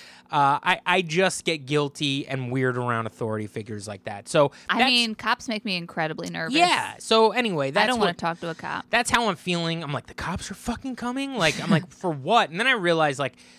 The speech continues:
Speaker 1: they're evicting these people, and you need to just have a cop on hand in case anything gets weird.
Speaker 2: I got nervous because my mom had given me a Valium to take on the plane back, and I was like, "They're gonna find that one
Speaker 1: Yeah, <laughs>
Speaker 2: Valium."
Speaker 1: yeah, I know.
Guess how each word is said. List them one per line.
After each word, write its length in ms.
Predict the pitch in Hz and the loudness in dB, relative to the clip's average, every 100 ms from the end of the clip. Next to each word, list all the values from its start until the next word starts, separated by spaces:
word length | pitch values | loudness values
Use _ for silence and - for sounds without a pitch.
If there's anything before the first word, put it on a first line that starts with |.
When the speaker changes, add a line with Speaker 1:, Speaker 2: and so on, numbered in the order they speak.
| - | 2
Speaker 1:
they're 180 | 262 | 4
evicting 520 | 220 127 147 - 165 160 | 4 2 -2 -2 -4 -4
these 160 | 165 | -6
people, 440 | - 170 151 175 156 | -6 -6 -2 -2 -2
and 140 | 143 | -2
you 60 | 143 | -2
need 180 | 143 135 | -4 -4
to 60 | |
just 200 | 127 127 | -4 -4
have 140 | 135 120 | -2 -4
a 40 | |
cop 300 | - 127 113 | 0 0 2
on 140 | 120 110 | -2 -4
hand 300 | 110 110 113 120 | -8 -6 -6 -6
in 160 | 135 117 | -10 -6
case 260 | 127 110 | -6 -4
anything 320 | 117 110 113 | -6 -8 -8
gets 200 | 110 107 | -8 -10
weird. 340 | 107 104 101 101 | -10 -10 -8 -2
Speaker 2:
I 120 | 196 | 0
got 220 | 294 294 | 2 0
nervous 460 | 196 190 190 185 180 | 2 2 2 0 -2
because 360 | 214 196 196 185 | -6 -2 -2 0
my 140 | 185 | -2
mom 300 | 185 202 233 | 0 0 0
had 120 | 262 | -2
given 220 | 190 185 185 | -4 -6 -4
me 120 | 180 | -4
a 60 | |
Valium 520 | 170 175 208 214 180 170 | 0 0 0 -2 -4 -6
to 80 | 175 | -8
take 240 | 190 185 | -8 -6
on 120 | 185 | -8
the 60 | 180 | -10
plane 340 | - 185 175 | -6 -6 -4
back, 420 | 175 208 214 196 | 2 4 4 0
and 100 | 208 | -2
I 80 | 185 | -2
was 120 | 190 | -2
like, 120 | 196 180 | -4 -6
"They're 100 | 196 | -4
gonna 160 | 185 | -4
find 280 | - 180 190 | -2 0 2
that 180 | 180 185 | 2 2
one 220 | 185 349 | 2 2
Speaker 1:
Yeah, 120 | - | 2
<laughs> 20 | |
Speaker 2:
Valium." 320 | - - 349 - | 6 8 8 6
Speaker 1:
yeah, 80 | |
I 120 | 226 147 | 4 4
know. 200 | 180 | -2